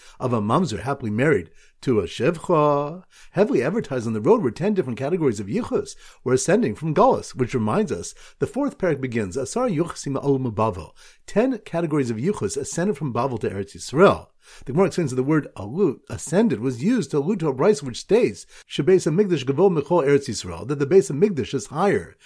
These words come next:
than all of Eretz Yisrael. "Eretz Yisrael gavol mikol aratzos," and Eretz Yisrael is higher than all their lands. So the men from Yichud's chimney sweep services, who just finished cleaning the chimney of a mamzer,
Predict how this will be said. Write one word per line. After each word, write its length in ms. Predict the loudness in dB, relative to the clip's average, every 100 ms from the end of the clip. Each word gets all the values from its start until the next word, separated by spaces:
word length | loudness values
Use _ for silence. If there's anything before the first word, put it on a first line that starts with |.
| -20 -8
than 120 | -2 0
all 200 | 2 4
of 60 |
Eretz 220 | 2 -2
Yisrael. 460 | -8 -12 -14 -14 -18 _ _ -2
"Eretz 260 | 0 2 0
Yisrael 300 | 2 2 2
gavol 260 | 2 2
mikol 320 | 2 0 -2 0
aratzos," 500 | 0 -2 -8 -12 -18 -16 -4
and 140 | 0
Eretz 180 | 0 -2
Yisrael 260 | -2 0
is 100 | 0
higher 380 | 0 0 0 -4 -4
than 140 | -2
all 180 | 0 0
their 140 | -4 -8
lands. 540 | -10 -10 -12 -20 -20 -18 -4
So 160 | -2
the 80 | 2
men 180 | 0 0
from 160 | -2
Yichud's 320 | -2 0 -2 -6
chimney 300 | -4 -2 -2
sweep 240 | -6 -6
services, 460 | -6 -6 -8 -8 -6
who 60 |
just 240 | -2 -2 -2
finished 240 | -4 -4
cleaning 240 | -4 -4
the 80 | -4
chimney 280 | -6 -4 -2
of 100 | -4
a 100 | -6
mamzer, 460 | -6 -4 -4 -6